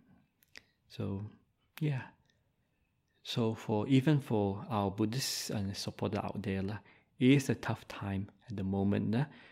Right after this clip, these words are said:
with this lockdown, lah, and with this coronavirus, because things can be very, very uncertain, lah. And during hard times, uh, we have to take care of our heart and our mind, uh, and, uh,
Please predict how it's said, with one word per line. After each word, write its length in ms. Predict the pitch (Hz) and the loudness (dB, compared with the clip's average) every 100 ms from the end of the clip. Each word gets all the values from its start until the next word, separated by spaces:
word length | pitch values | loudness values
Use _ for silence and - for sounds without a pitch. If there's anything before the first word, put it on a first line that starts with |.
| _ _ | _ _
with 160 | 107 101 | -2 0
this 200 | 110 - | 0 0
lockdown, 600 | - - - 95 98 104 | -4 -4 -4 0 2 2
lah, 120 | 135 - - - | 2 -2 -12 -8
and 120 | 104 | -2
with 120 | 104 | 0
this 140 | 107 - | 0 -2
coronavirus, 960 | - 98 101 92 95 92 104 - - - - _ _ _ | -4 -2 -2 -2 -4 -2 -4 -6 -12 -18 -20 _ _ _
because 360 | - - 120 - - _ _ - | -8 -4 -4 -4 -16 _ _ 0
things 360 | - 135 131 - - | 8 8 6 -4 -6
can 160 | 110 | 0
be 120 | 104 101 | 2 4
very, 320 | 117 117 120 | 6 6 6
very 240 | 104 101 | 4 0
uncertain, 720 | 95 90 - 95 - 101 98 | 0 -4 -6 -8 -4 -4 -2
lah. 100 | 104 - _ _ _ _ _ - | -4 -6 _ _ _ _ _ -6
And 360 | 110 104 104 107 | -2 -2 -2 0
during 260 | 120 120 | 4 6
hard 320 | 110 113 110 - | 4 0 -2 -4
times, 480 | - 101 110 - | -2 0 0 0
uh, 100 | 123 135 - - - _ | -2 -2 -6 -20 -20 _
we 60 | 107 | -6
have 120 | 120 | -4
to 100 | - | -6
take 160 | - 127 | -8 -6
care 140 | 120 | -4
of 140 | 104 92 | -4 -6
our 60 | |
heart 340 | 92 120 113 117 | -4 -2 -2 -2
and 120 | 104 | -6
our 80 | 92 | -6
mind, 440 | 92 92 92 95 98 | -6 -4 -4 -4 -4
uh, 100 | 107 _ _ _ _ _ - | -8 _ _ _ _ _ -12
and, 200 | 101 | -8
uh, 40 | 95 | -6